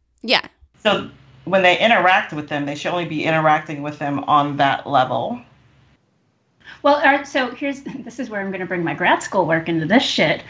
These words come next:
Speaker 3: 'cause I'm
Speaker 1: Mm-hmm.
Speaker 3: studying organizational culture. You can have,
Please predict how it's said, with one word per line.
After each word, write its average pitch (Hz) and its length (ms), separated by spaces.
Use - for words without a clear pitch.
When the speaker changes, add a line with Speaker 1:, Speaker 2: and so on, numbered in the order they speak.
Speaker 3:
'cause 220 140
I'm 233 120
Speaker 1:
Mm-hmm. 240 100
Speaker 3:
studying 233 400
organizational 202 720
culture. 170 680
You 269 180
can 294 180
have, 208 760